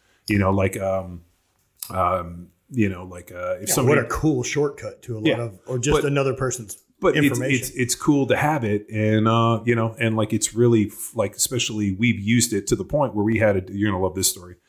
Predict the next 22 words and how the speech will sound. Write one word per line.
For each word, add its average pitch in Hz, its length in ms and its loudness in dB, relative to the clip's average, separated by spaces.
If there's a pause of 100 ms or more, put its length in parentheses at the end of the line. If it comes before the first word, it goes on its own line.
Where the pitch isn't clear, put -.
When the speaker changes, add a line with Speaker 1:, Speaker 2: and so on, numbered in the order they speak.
(180)
Speaker 1:
So - 140 -4
we 110 120 4
had 107 160 4
a 92 60 -8
dude 107 340 2
hit 117 140 -2
us - 140 0
up 110 140 -2
the 113 80 -2
other 95 120 -4
day 95 260 0
who, 98 280 0
uh, 92 320 -4
did 101 160 0
a 95 60 -4
consult, 107 640 -4 (960)
who, 113 680 2
uh, 104 380 -8
twenty-eight-year-old 131 640 2
kid, 104 300 0 (380)
Google 139 320 2
employee, 98 640 -4